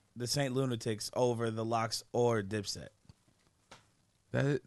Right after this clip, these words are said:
Speaker 1: I know, but I'm saying
Speaker 2: Why
Speaker 1: if we're thinking of a group of rap, like, of that kind of
Speaker 2: I would take Dungeon Family.
Speaker 1: Yo, yeah, d-, completely different. Dungeon Family for sure.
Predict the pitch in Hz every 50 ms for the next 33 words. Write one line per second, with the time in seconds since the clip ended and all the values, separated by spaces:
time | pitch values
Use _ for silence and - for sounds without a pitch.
0 | _ _ _ _ - 135 147 165 160 135 123 139 143 143 - 143 160 131 151 139
1 | 131 156 151 139 160 156 151 151 151 143 139 131 120 123 143 160 156 151 147 131
2 | 120 120 107 - 120 123 135 139 143 143 - 143 143 139 127 110 - 110 131 127
3 | 120 123 131 131 120 - 147 139 135 135 135 123 120 139 147 147 - - 160 147
4 | 120 117 - 123 143 160 139 127 95 87 104 87 69 64 50 - - _ _ -
5 | _ _ _ _ _ - 175 202 202 185 185 180 165 151 143 135 123 131 - 170
6 | 165 190 180 160 139 139 123 107 - 104 131 147 151 139 123 147 139 131 123 107
7 | 113 107 - - - 139 135 123 107 98 95